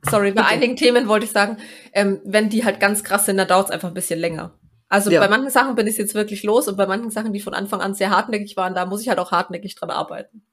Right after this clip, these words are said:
Speaker 1: ne? Aber ich weiß jetzt, dass es besser geht.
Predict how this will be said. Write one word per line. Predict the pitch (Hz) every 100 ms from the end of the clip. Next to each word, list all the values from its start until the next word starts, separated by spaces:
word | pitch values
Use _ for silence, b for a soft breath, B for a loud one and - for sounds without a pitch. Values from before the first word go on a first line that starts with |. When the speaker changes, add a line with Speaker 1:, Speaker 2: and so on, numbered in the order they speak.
| -
Speaker 1:
ne? | 214 b b b b b
Aber | - 226
ich | 240
weiß | 202 208
jetzt, | 190 190
dass | 196
es | 185 -
besser | 170 170
geht. | 156 -